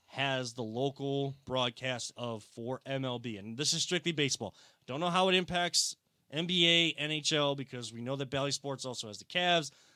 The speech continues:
They have the, uh, Blue Jackets. They used to have the Crew, which is on M-, M L S.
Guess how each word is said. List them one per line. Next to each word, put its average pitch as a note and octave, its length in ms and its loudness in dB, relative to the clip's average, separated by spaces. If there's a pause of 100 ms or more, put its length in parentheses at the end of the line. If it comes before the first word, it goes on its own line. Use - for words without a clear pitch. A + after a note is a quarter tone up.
(140)
They A#2+ 140 -4
have G#2 460 -6 (160)
the, G#2 420 -10 (100)
uh, E2 220 -14
Blue G3+ 180 0
Jackets. D3+ 540 0
They A2 120 -14
used E3 260 -4
to E3+ 60 -2
have C#3+ 100 -4
the C3+ 40 -8
Crew, F3 280 0
which C#3 160 -4
is B2 60 -6
on A2+ 140 -4
M-, B2 300 -8
M C3 160 -4
L A2 160 0
S. D3+ 300 2